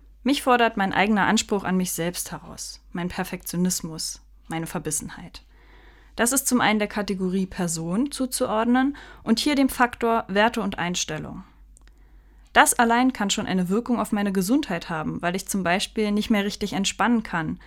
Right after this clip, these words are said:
was dann zu Verspannungen im Rücken führt oder auch im Gesicht. Da passt ja die Verbissenheit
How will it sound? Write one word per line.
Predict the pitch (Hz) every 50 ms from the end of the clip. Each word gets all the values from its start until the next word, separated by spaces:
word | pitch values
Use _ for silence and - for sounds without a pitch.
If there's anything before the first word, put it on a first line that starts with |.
| - - - - - -
was | - 180 180 - -
dann | 196 185 180 180 180
zu | 180 - 196
Verspannungen | 185 196 185 185 - - 196 208 208 202 196 196 185 -
im | - 185 180
Rücken | 175 220 277 277 254 240
führt | - - - 233 226 220 220 - - - - - - - - -
oder | 226 247 233 233 214 -
auch | - 208 214 214 -
im | - 226 226
Gesicht. | 220 208 214 247 240 240 - - - - - - - -
Da | 180 180
passt | - 196 190 - -
ja | 202
die | 185 190
Verbissenheit | 185 - 196 180 220 247 240 - 175 151 160 143 - - -